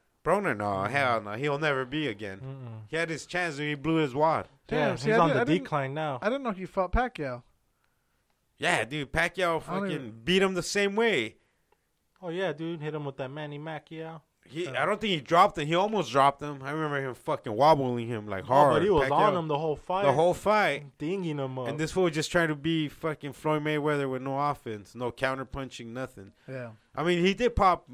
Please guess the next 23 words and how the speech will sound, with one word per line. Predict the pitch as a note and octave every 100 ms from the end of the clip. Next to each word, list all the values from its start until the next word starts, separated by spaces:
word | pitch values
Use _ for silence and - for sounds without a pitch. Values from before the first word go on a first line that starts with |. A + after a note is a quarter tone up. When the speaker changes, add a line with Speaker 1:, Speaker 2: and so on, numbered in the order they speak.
| B2+ _ _ _ _
Speaker 1:
Pacquiao. | - C#3 C3+ E3 E3 D#3+ C3+ A2+
Of | A2
course, | - D3+ B2
everybody's | C#3 C3+ B2+
gonna | A#2+
get | A2+ F#3
their | G#3
Speaker 3:
Yeah, | A2+
Speaker 1:
licks, | D#3 C3+ -
Speaker 3:
you're | C#3
a |
Speaker 1:
but, | G#2
Speaker 3:
boxer. | F#3 D#3 - - -
<laughs> | - - C#3 _ _ _ _ _ _ _ _
Speaker 1:
but | A2 A2+ A2
yeah, | A2 A2 A2+ B2+
it |
wasn't | C3 A#2+ A#2 A2+
like, | G#2+ G2 F#2+ _ _ _ _ _ _ _ _ _ _ _ -
to | C#3+
me, | D3+
it's | D#3+ A#2
just, | C3+ A2+ - -